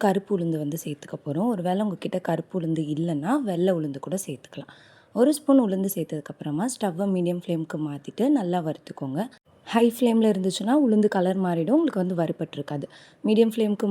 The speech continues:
மாத்திட்டு ஒரு, ஒரு நிமிஷம் நல்லா வறுத்தீங்கன்னா நம்மளுடைய உளுந்து வாசனை வர ஆரம்பிச்சிடும். இப்போ நம்மளுடைய உளுந்து வந்து சேர்த்தாச்சு. அடுத்ததா காரத்துக்கு, கலருக்கு ரெண்டுத்துக்குமே நான் இப்போ வந்து காஞ்ச மிளகா சேர்த்துருக்கேன். ஒரே ஒரு காஷ்மீரி சில்லி, ரெண்டு காஞ்ச மிளகா வந்து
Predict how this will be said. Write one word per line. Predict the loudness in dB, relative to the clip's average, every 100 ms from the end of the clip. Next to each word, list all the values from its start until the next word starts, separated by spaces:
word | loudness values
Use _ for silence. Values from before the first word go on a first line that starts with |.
| 0
மாத்திட்டு | -2 -2 0 2
ஒரு, | 2 2
ஒரு | 2 0
நிமிஷம் | 0 0 0
நல்லா | 0 -2 -4
வறுத்தீங்கன்னா | -6 -4 -4 -2 0 0
நம்மளுடைய | 0 -2 -4 -4
உளுந்து | -2 -2 -2
வாசனை | -4 -4 -4 -4
வர | -6 -10
ஆரம்பிச்சிடும். | -10 -10 -12 -14 -16 _ _ -20 -20 0
இப்போ | 6 8
நம்மளுடைய | 8 6 4 2
உளுந்து | 0 -2
வந்து | -4 -6
சேர்த்தாச்சு. | -10 -10 -12 -14 -10 -10 -12 -18 _ -8 -2
அடுத்ததா | 0 2 0 0 -6 _ -4
காரத்துக்கு, | -2 0 0 -2 -4 -2 -2 -2 0
கலருக்கு | 0 0 -4 -10 -16 _ _ 2
ரெண்டுத்துக்குமே | 4 4 2 -2 -4 -2
நான் | -4 -6
இப்போ | -4
வந்து | -2 -2 -4
காஞ்ச | -4 -4
மிளகா | -6 -8 -8
சேர்த்துருக்கேன். | -8 -8 -8 -8 -2
ஒரே | 0 0 0
ஒரு | -2
காஷ்மீரி | -4 -4 -8 -8 -10
சில்லி, | -4 -4 -4 _ -20 _ -2 2
ரெண்டு | 4 2 0
காஞ்ச | -4 -4 -4
மிளகா | -6 -6 -6
வந்து | -6